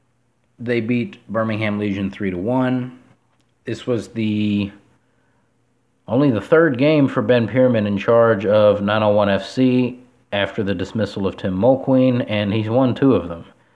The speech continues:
Uh, two wins and one loss, and the one loss, I don't know that we're really gonna hold against him all that much. He had four days to get a game plan together for a trip to Louisville City, which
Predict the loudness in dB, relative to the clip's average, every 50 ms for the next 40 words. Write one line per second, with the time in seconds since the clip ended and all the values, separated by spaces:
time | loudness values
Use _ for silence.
0 | _ _ _ _ _ _ _ _ _ _ _ _ _ _ _ _ _ _ _ _
1 | _ _ -8 -4 -2 -2 -2 -2 0 2 2 4 4 4 4 4 2 2 0 -2
2 | -2 0 2 2 2 2 4 4 6 6 6 4 2 2 0 0 0 2 2 2
3 | 4 4 4 4 4 4 4 4 2 0 -2 -2 0 0 0 0 2 2 2 2
4 | 2 2 0 0 2 2 2 2 2 0 0 2 2 2 2 2 2 0 -2 -2
5 | -2 -2 -2 0 2 2 2 4 2 0 0 0 0 -2 -2 -2 -2 -2 -2 -2
6 | -4 -4 -2 2 2 2 4 4 4 4 2 2 0 -2 -4 -4 -4 -2 -2 -2
7 | -2 -2 -2 -2 -2 -2 -2 -2 0 0 0 0 0 -2 -2 -2 -2 -2 -2 -2
8 | -2 -4 -4 -4 -4 -6 -6 -2 -2 0 0 0 0 0 0 0 -2 -4 -4 -4
9 | -2 -2 0 -2 -2 -2 -2 -4 -4 -8 -12 -16